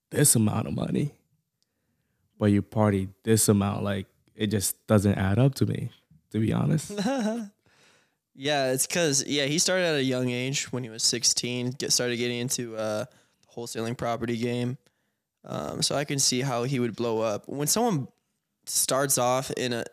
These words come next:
Speaker 2: in an area that, uh, can take you to zero to infinity, and they,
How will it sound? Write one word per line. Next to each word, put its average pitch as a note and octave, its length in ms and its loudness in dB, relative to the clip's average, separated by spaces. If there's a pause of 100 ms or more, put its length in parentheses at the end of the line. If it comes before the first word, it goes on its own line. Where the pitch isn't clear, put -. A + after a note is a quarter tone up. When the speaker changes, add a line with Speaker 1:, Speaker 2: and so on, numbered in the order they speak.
Speaker 2:
in B2 140 -4
an A2+ 100 -4
area B2 420 -2
that, G#2+ 180 -4 (240)
uh, A#2+ 80 -4 (120)
can C3 220 -4
take C#3+ 300 -4
you C3 100 -2
to B2 240 -2
zero A#2+ 360 -2
to A#2+ 140 -4
infinity, A#2+ 680 -4 (1080)
and B2 220 -2
they, A2+ 380 -2